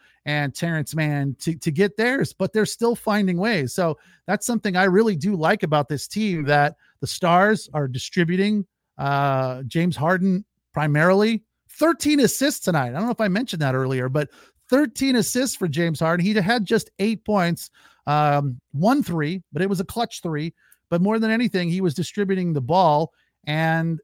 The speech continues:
that's the kind of thing that you want. That's the kind of thing that helps the team be more complete. Guys like Terrence Mann and Norman Powell get theirs when the time is necessary.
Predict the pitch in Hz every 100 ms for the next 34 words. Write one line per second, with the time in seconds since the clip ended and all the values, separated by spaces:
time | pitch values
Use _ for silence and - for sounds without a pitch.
0 | - 120 151 175 - - 190 185 - 185
1 | 185 170 135 127 139 190 240 160 - 170
2 | - 156 135 156 147 - 180 - - _
3 | _ - 147 - - 202 208 208 _ _
4 | - 110 185 208 180 196 202 - 165 -
5 | 196 208 170 160 175 180 185 175 - 180
6 | 175 - 165 175 170 156 156 175 170 165
7 | 170 170 170 170 - - - _ _ 123
8 | 147 196 160 180 196 185 160 170 156 170
9 | 180 175 143 139 160 - - 180 170 170
10 | 165